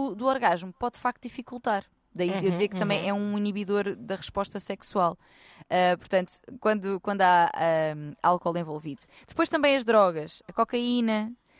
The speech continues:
Speaker 1: ah,
Speaker 2: Uhum.
Speaker 1: o, o, a erva, portanto, este, este tipo de drogas podem também
Speaker 2: Uhum.
Speaker 1: retardar o orgasmo, não é?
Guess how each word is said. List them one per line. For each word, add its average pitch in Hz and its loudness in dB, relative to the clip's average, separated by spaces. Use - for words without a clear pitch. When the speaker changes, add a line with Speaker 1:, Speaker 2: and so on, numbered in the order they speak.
Speaker 1:
ah, 190 2
Speaker 2:
Uhum. - -6
Speaker 1:
o, 196 -6
o, 156 -10
a 185 -2
erva, 180 2
portanto, - -14
este, - -18
este - -18
tipo - -16
de - -20
drogas 190 0
podem 233 2
também 196 -4
Speaker 2:
Uhum. 170 -6
Speaker 1:
retardar 180 0
o 156 -14
orgasmo, 180 0
não 175 -4
é? 196 -4